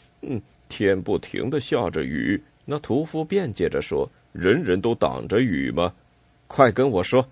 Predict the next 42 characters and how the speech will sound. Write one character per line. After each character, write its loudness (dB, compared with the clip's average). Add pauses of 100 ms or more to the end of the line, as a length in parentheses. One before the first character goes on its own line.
(140)
他 0
离 2
开 0
你 0
多 2
久 0
了 -2 (420)
？”“嗯， -4 (220)
就 2
刚 0
才。 2 (380)
”“往 6
哪 4
儿 6
去 0
了 2 (520)
？”“一 -4
家 4
酒 2
馆 0
吧， 2
我 4
猜。 -4 (800)
”“去 -6
花 -2
我 -2
的 4
钱！” -4 (560)
汤 2
姆 0
厌 -4
恶 -6
地 -4
说。 -8 (760)
“走 2
吧， 2
让 4
开 2
路。 -2 (400)
有 4
一 -2
天 4